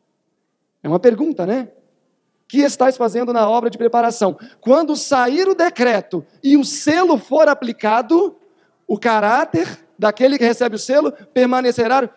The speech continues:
puro, sem mácula e santo, por quanto tempo? Para sempre." Para sempre. Mas a página sessenta e nove traz um pensamento forte. Testemunho Seleto dois,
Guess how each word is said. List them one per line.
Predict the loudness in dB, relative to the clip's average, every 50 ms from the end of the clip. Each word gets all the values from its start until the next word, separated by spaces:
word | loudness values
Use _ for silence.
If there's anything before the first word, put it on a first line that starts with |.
| _ _ _ 2
puro, | 6 8 8 8 6 4 0 -2 -4 -10 -20 -18
sem | -14 -6 -2 -2 0 0 0
mácula | -2 0 0 -2 -2 -4 -4 -2 0 0 0 -2 -4
e | -6 -6
santo, | -6 -4 0 0 2 2 0 0 0 -2 -2 -2 _ _ -6
por | -6 -4
quanto | -2 -2 -2 -2 0
tempo? | 2 2 2 2 0 -8 -16 -18 _ _ _ _
Para | 0 2 2 4 4 2 0 -2 -6 -18 -20 -20
sempre." | -16 -14 -12 -6 -2 -2 0 0 0 -2 -2 -2 -2 -4 -6 -12 _ _ _ _ _ _ _ _ _ _ _
Para | -2 0 2 2 0
sempre. | 2 2 2 2 2 2 0 -2 -4 -8 -4
Mas | -2 0 0
a | 0 0
página | 0 0 0 0 0 -2
sessenta | -2 -4 -4 -2 -4 -4 -2 -2
e | -2
nove | -2 0 0 0 0 0 0 -2 -6 -6 _ _ _ _ _ _ _ _ _ _ 0
traz | 0 0 0 -2 -4 -4 -2
um | -2 0 0 0 0
pensamento | 0 0 0 2 2 0 2 2 2 2 0 -2 -4 -4
forte. | -2 2 2 4 4 2 0 0 -2
Testemunho | -2 -2 0 0 0 0 0
Seleto | 2 2 2 2 0 0 4
dois, | 6 6 6 6 4 0 -6